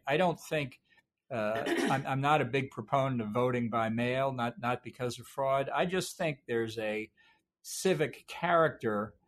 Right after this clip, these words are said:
involved in, on election day,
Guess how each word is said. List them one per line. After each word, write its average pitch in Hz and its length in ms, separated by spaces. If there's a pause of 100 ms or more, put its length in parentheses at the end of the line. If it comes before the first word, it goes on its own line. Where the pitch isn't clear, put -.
(400)
involved 113 800
in, 117 560
on 127 180
election 131 540
day, 110 500